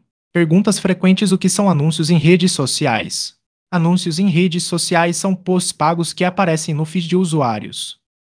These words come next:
Eles ajudam a promover produtos ou serviços. Como os anúncios em redes sociais ajudam no engajamento? Os anúncios aumentam a visibilidade da sua marca.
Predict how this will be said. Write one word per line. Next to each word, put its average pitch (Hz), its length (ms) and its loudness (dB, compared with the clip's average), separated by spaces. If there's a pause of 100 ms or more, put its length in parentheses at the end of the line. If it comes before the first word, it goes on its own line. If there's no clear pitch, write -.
Eles 165 200 0
ajudam 143 340 2
a 160 60 0
promover 175 440 2
produtos 143 480 -2
ou 170 60 2
serviços. 151 840 -4 (300)
Como 262 200 0
os 247 100 2
anúncios 180 460 4
em 190 80 8
redes 151 340 4
sociais 135 520 2
ajudam 143 340 2
no 160 100 2
engajamento? 135 760 2 (360)
Os 135 140 0
anúncios 160 400 2
aumentam 180 420 4
a 160 40 2
visibilidade 143 680 2
da 139 140 0
sua 180 200 2
marca. 113 480 -4